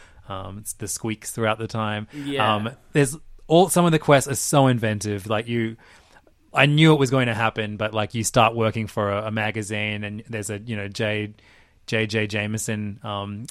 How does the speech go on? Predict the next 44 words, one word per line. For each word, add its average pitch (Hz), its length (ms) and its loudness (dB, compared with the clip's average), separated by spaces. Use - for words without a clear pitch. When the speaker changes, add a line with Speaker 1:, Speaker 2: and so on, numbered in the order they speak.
Speaker 1:
esque - 300 -2
figure 107 400 0
who, 107 100 -4
like, 104 220 -6
demands 107 340 -4
you 104 80 -6
take 92 180 -6
photos 104 440 -6
for 101 280 -6
him, 101 280 -8
and 104 80 -6
he's 104 140 -6
so 110 200 0
rude, 107 440 -2
and 104 100 -6
he 107 80 -6
only, 107 340 -6
he 113 140 -2
only 113 300 -2
addre-, 110 240 -4
he 117 120 0
only 120 140 2
speaks 117 300 -2
back 117 220 -2
to 120 100 -6
you 110 80 0
if 104 120 -6
you're 110 100 -2
wearing 104 340 -4
your 104 160 -4
reporter 104 360 -2
hat. 110 300 -6
Um, 101 300 -6
Speaker 2:
Yeah, 147 320 0
that's 123 240 -10
Speaker 1:
and, 117 80 -4
Speaker 2:
right. 104 160 -4
Speaker 1:
like, - 120 -18
you, 131 180 -6
you 139 140 4
have 123 120 6
to 143 80 0
go 131 140 6
inspire, 113 840 2